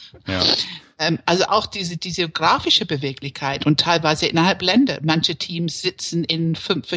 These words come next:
Speaker 2: auf fünf verschiedene Kontinente. Das ist die Wahrheit heute.
Speaker 1: Ja, und vor allem, äh, es ändert sich ja nicht nur die eigene Aufgabe und vielleicht der Einsatzort, an dem man ist, sondern oft wenn man doch vielleicht einen längerfristigen Vertrag mal bei einer Firma hat,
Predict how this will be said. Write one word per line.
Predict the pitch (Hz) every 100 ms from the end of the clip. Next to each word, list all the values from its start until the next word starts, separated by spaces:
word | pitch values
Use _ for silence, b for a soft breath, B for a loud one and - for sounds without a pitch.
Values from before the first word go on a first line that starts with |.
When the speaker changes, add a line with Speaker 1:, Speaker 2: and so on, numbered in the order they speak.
| -
Speaker 2:
auf | 170 160
fünf | - 196 190
verschiedene | 180 196 175 170
Kontinente. | 202 185 185 220 311 143 156 B B
Das | 151 165
ist | 156
die | 160
Wahrheit | 160 160 151 151 - -
heute. | 135 135 160 - -
Speaker 1:
Ja, | 95 87
und | - 98
vor | 104 76
allem, | 107 110 104 -
äh, | 110 95 95 92 -
es | 101
ändert | 95 120 110
sich | 110 101
ja | 104
nicht | 101 101 107
nur | 101
die | 92 -
eigene | 92 107 120 -
Aufgabe | 123 123 123 123 123
und | 107 92
vielleicht | 95 95 -
der | 85
Einsatzort, | 95 87 - 101 104
an | 117
dem | 117 117
man | 123
ist, | 117
sondern | 127 107 104
oft | - 123 - - _ _ _
wenn | 104 113
man | 113 110 110 -
doch | 107 113
vielleicht | - 113 110
einen | 110
längerfristigen | 117 131 - 127 139 113
Vertrag | 113 - 110
mal | 127
bei | 117
einer | 117
Firma | 107 107 107
hat, | 101